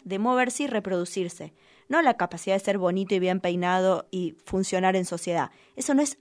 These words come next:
relevante para la sobrevida humana, sí para la sobrevida social. Entonces, cuando vemos prematuros que, por ejemplo, les cuesta mover un brazo o tienen, eh, aumento de la contractura en, en las piernitas, por ejemplo, los chicos que usan bastones canadienses o, anda-, o, o peor, tienen,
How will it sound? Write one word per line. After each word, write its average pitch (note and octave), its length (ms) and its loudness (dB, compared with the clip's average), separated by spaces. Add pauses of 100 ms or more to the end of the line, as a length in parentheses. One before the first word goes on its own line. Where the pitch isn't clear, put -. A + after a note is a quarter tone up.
relevante G#3 800 4
para F#3 200 0
la F3 100 -2
sobrevida G3 720 2
humana, F#3+ 580 2 (380)
sí - 240 -6
para C#4 200 2
la G#3 100 2
sobrevida F#3 560 0
social. F3+ 500 -6 (500)
Entonces, G#3 380 0
cuando G3+ 260 0
vemos F4 220 -2
prematuros G#3 640 -2
que, F3+ 100 -8
por F#3+ 100 -4
ejemplo, F#3+ 320 -2
les F#3 120 -2
cuesta F#3+ 200 -8
mover F3+ 220 -4
un F3+ 80 -4
brazo G3 560 -2
o F#3+ 140 -4
tienen, G3+ 360 0 (360)
eh, F3 320 -2
aumento A3 760 2
de F3 140 -4
la F3 120 0
contractura F#3 580 0
en, F#3+ 240 -2
en F#3 100 -4
las E3+ 100 -6
piernitas, A3 460 2
por F#3+ 80 -8
ejemplo, G3 240 -2
los F#3+ 80 -4
chicos G3 180 -4
que G3 100 -6
usan F#3 120 -4
bastones F#3 340 -6
canadienses G#3+ 760 2
o, F3+ 60 -4
anda-, G3 260 0
o, F#3+ 240 0
o F#3+ 100 0
peor, G3 460 2
tienen, F3+ 360 -4